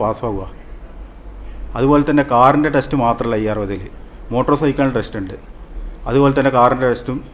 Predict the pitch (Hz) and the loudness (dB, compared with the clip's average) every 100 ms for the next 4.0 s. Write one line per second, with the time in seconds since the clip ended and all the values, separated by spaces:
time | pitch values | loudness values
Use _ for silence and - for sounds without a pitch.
0 | 127 123 135 127 120 123 123 104 95 101 | -2 2 4 4 4 2 2 -2 -4 -8
1 | 92 - - - - - - 127 143 143 | -10 -14 -16 -16 -16 -10 -2 0 2 2
2 | 127 151 147 151 139 139 117 104 104 92 | 6 4 4 4 6 6 2 -2 -6 -8
3 | - - - - - 127 135 135 151 | -12 -16 -16 -12 0 4 6 6 4